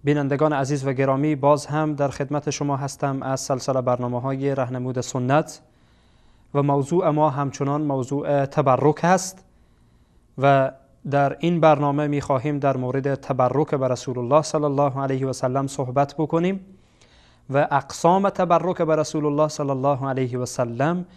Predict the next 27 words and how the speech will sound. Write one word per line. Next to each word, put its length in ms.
به 80
خدمت 420
شما 640
بینندگان 600
عزیز 480
مطالب 420
را 160
بیان 340
بکنیم. 340
اما 240
قبل 300
از 140
آن 220
اجازه 320
دهید 320
که 260
مقدمه 600
کوتاهی 560
در 300
یک 220
موضوع 300
داشته 320
باشیم 340
و 40
آن 120
این 180
که 200